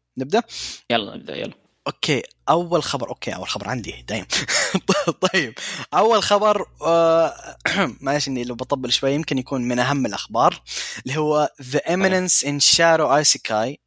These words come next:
Speaker 1: آه، Shadow Gardens، A K A Shadow Gardens. آه، حينزل له أنمي، متأكد إنه حينزل له أنمي. طبعًا ما حددوا متى،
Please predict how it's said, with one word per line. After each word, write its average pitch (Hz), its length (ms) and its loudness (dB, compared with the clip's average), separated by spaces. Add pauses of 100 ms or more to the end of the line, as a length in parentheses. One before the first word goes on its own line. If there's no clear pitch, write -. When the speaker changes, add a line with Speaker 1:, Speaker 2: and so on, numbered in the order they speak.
(180)
Speaker 1:
آه، 107 760 -4 (520)
Shadow 147 340 2
Gardens، 127 760 2
A 113 40 -4
K - 100 -6
A 117 220 2
Shadow 120 300 0
Gardens. 113 500 -2 (420)
آه، 131 120 4
حينزل 143 800 2
له 180 100 4
أنمي، 156 240 -4
متأكد - 600 -2
إنه 131 160 -4
حينزل 135 420 -2
له 143 240 -2 (300)
أنمي. 104 320 -10
طبعًا 156 200 4
ما 170 140 0
حددوا 165 360 0
متى، 156 260 0